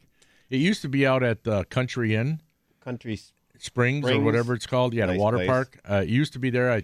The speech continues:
Speaker 1: they switched it now. I don't know. It, they went to some someplace
Speaker 2: I
Speaker 1: else.
Speaker 2: think
Speaker 1: I don't
Speaker 2: they
Speaker 1: know.
Speaker 2: had a Whitetails Unlimited banquet recently, too.
Speaker 1: Yeah, I don't know. So anyway, Brian, what have you got coming up for this year at Mil-, Milwaukee chapter of Muskies Inc? Anything different?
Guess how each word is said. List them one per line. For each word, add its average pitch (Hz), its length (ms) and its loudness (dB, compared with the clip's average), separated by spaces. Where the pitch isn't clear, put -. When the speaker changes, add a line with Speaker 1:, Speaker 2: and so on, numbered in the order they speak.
Speaker 1:
they 101 100 -2
switched - 400 -4
it 90 120 -8
now. 85 140 -4
I 90 80 0
don't 101 140 0
know. 80 240 -6
It, 98 220 -8
they 107 100 -2
went 101 240 0
to 82 80 -8
some 78 220 -4
someplace - 420 -4
Speaker 2:
I 67 40 -12
Speaker 1:
else. - 40 -14
Speaker 2:
think - 120 -4
Speaker 1:
I 107 80 2
don't 180 120 0
Speaker 2:
they 151 40 0
Speaker 1:
know. 139 40 0
Speaker 2:
had 143 100 0
a 120 100 -2
Whitetails 117 560 -4
Unlimited 104 480 -10
banquet 85 380 -18
recently, 87 480 -20
too. 95 100 -20
Speaker 1:
Yeah, 76 260 -4
I 87 120 0
don't 73 200 -4
know. 65 180 -14
So 190 160 2
anyway, 226 400 2
Brian, 156 420 0
what 202 180 0
have 233 180 -2
you 226 160 -2
got 202 400 0
coming 196 320 0
up 180 160 0
for 160 120 -2
this 175 360 0
year 127 300 2
at 120 280 -2
Mil-, 120 340 -2
Milwaukee 117 460 2
chapter 131 460 -2
of 95 80 -2
Muskies 110 420 -2
Inc? 98 220 -2
Anything 127 440 0
different? 196 460 -2